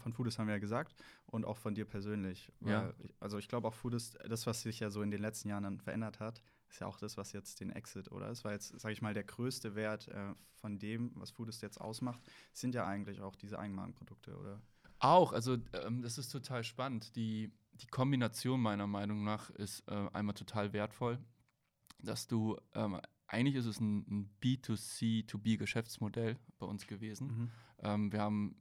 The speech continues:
Speaker 2: sehr stark, ähm, Umsätze gemacht aus dem Abo-Geschäft und aus dem Online-Shop-Geschäft und gleichzeitig auch dann dabei Technologien gebaut, die wir dann, also zum Beispiel den Lindt Schokoladenclub ha-,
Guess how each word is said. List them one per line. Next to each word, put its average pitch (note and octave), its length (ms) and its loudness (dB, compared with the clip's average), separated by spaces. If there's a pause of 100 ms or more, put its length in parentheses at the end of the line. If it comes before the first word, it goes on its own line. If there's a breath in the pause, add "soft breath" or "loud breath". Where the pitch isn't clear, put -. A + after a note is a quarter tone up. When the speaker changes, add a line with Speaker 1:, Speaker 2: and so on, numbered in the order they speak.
(420)
Speaker 2:
sehr A2 340 2
stark, G#2+ 560 -2 (160)
ähm, G2+ 560 0 (180)
Umsätze A2+ 500 0
gemacht G#2+ 360 0
aus G2 140 -6
dem G#2+ 100 -2
Abo-Geschäft A#2+ 1000 -4
und G#2 200 -2
aus G#2+ 220 -4
dem G#2+ 100 -2
Online-Shop-Geschäft C3 880 0 (360 loud breath)
und G#2 120 -2
gleichzeitig G#2+ 640 0
auch G2+ 280 2
dann G#2 420 2
dabei G#2 400 2
Technologien G#2+ 760 0
gebaut, A2 480 2
die G#2+ 220 -4
wir G#2 100 0
dann, G#2+ 360 2 (420 loud breath)
also G#2 160 -4
zum G#2+ 180 -6
Beispiel G#2+ 260 -2
den G#2 200 0
Lindt G#2 160 0
Schokoladenclub A2 680 0
ha-, G2+ 220 2